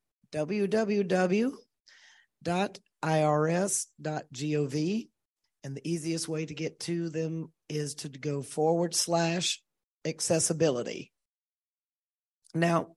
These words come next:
we have, I think Bill has got some, um, information.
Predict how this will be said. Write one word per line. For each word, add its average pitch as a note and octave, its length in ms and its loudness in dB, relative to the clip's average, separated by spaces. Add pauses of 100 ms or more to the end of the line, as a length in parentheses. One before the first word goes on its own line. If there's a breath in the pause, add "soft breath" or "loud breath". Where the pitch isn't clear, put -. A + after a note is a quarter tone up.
we F#3+ 280 2
have, F#3 520 2
I - 80 -8
think D#3+ 300 -2
Bill F#3 260 2
has D#3+ 300 -4
got F#3 260 -4
some, E3 440 -2 (520 loud breath)
um, C3 580 -8
information. F3+ 1000 0